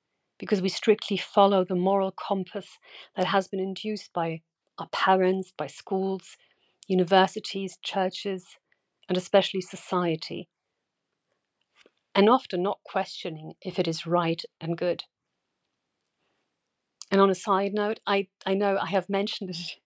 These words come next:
<laughs> so very often that I'm, I'm not a religious person, but a very spiritual one. I truly believe in common sense and human kindness, and perhaps you could say that that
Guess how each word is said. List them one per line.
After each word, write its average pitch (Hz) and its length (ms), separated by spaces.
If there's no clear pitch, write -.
<laughs> - 360
so 220 220
very 185 260
often 185 440
that 170 240
I'm, 170 300
I'm 185 140
not 196 240
a 190 60
religious 165 400
person, 175 680
but 180 100
a 170 60
very 165 220
spiritual 170 640
one. 175 260
I 220 100
truly 240 360
believe 196 440
in 165 100
common 175 340
sense 180 400
and 165 120
human 175 280
kindness, 180 540
and 175 120
perhaps - 440
you 190 80
could - 180
say 170 260
that 160 200
that 165 180